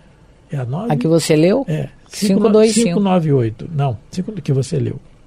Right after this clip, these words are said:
Speaker 2: A que eu li?
Speaker 1: É.
Speaker 2: Oito cinco nove A.
Speaker 1: Oito cinco nove, meu Deus, fugiu aqui. Tá aqui, abri na, abri nela. Ele fala assim, olha, <clears throat> "Não creiais, entretanto, que tudo que se sucede esteja escrito, como costumais dizer.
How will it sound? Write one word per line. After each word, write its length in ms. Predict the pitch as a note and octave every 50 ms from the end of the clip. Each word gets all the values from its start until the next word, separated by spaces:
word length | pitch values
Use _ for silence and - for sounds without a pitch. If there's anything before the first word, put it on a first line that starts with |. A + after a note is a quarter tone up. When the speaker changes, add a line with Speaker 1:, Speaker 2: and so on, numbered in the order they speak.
| - - - - - -
Speaker 2:
A 140 | - D3+ D3+
que 140 | D3 - E3+
eu 120 | E3 D#3+
li? 300 | D#3 E3+ G3+ B3 C#4+ D4+ - -
Speaker 1:
É. 200 | C#3 C3 A2 G2+ - - - - - -
Speaker 2:
Oito 380 | - F#3 G#3+ A#3+ A#3+ - D4
cinco 380 | A#3 - - G#3+ G3+ G3+ - F#3+
nove 180 | F3 E3+ F3 G3+
A. 40 |
Speaker 1:
Oito 120 | G#3+ G#3 -
cinco 300 | - G3+ D#3+ - - G3+
nove, 280 | E3+ E3 D3+ C#3 A#2+
meu 140 | A#2+ C#3 D3 C3
Deus, 260 | G#2 A2+ A2 G2+ - - - -
fugiu 480 | - - - E3+ C#3+ A#2+ A#2 B2+ B2+ A#2
aqui. 180 | G#2+ - D3
Tá 140 | C3+ - D#3
aqui, 260 | D#3 - - G#2+ - -
abri 260 | - C#3 A#2+ C#3+ D3+
na, 120 | D3+ C3+ A#2
abri 400 | - - A#2 A#2+ A2 B2 B2+ A#2+
nela. 260 | A#2 G#2 E2+ F2 - - - - - - - - - - -
Ele 180 | - D3 E3 E3+
fala 300 | - - E3 E3 F3 E3+
assim, 300 | D3+ - - - C3 B2
olha, 240 | A2+ A#2 A2 A2+ - - - - - - - - - - - _ _ _ _ _ _ _ _ _ _ _ _ -
<clears throat> 380 | F#3 A3 G3+ E3 D#3+ D#3+ E3
"Não 300 | C#3+ C#3 D#3+ F#3+ A3+ C4+
creiais, 580 | C#4 - C4 A3 F3 D3 C3+ B2+ C#3+ E3 D#3+ C#3+
entretanto, 600 | D#3+ D3+ C#3 D#3 C3+ B2 - - F#3 G#3 G3+ G3
que 120 | - G3+
tudo 320 | D#3+ - - A3+ B3+ C4 B3+
que 140 | - - G3
se 160 | - - G#3+
sucede 640 | D#3 - - E3+ - - - - D3 F#3 G3 F#3+ F3
esteja 460 | C#3+ - - - F#3 F#3 E3 D#3+ A#3
escrito, 520 | B3 A#3+ - - - F3+ F3+ F#3+ F#3 -
como 320 | - - F3 E3+ G3 A3 F#3+
costumais 560 | - G3+ F3+ - - G3+ E3+ D#3 D#3 D#3 D#3+
dizer. 480 | E3 A3+ A3+ G#3+ F3 B2 A2+ G#2 G#2